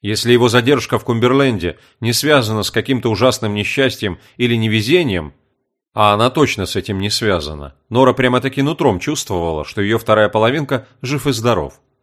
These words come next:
то она могла быть вызвана неким импульсивным решением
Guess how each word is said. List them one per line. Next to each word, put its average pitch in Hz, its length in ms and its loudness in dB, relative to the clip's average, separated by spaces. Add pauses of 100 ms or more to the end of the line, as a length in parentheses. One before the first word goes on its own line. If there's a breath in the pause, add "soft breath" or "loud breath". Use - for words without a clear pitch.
(480)
то 113 140 4
она 139 160 4
могла 147 300 4
быть 131 260 0 (100)
вызвана 131 440 2
неким 156 380 0
импульсивным 113 760 -2
решением 78 680 -6